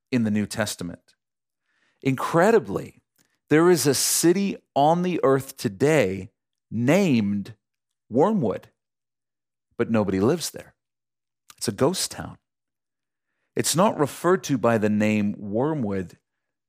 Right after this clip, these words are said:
because it's known by its Russian name, Chernobyl. Chernobyl.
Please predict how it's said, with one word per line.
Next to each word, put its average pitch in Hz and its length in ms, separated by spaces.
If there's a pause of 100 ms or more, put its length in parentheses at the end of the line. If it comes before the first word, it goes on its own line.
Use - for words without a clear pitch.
(140)
because 123 260
it's - 180
known 123 520 (160)
by 113 160
its 104 240
Russian 113 580
name, 80 280 (1800)
Chernobyl. 113 680 (1000)
Chernobyl. 113 600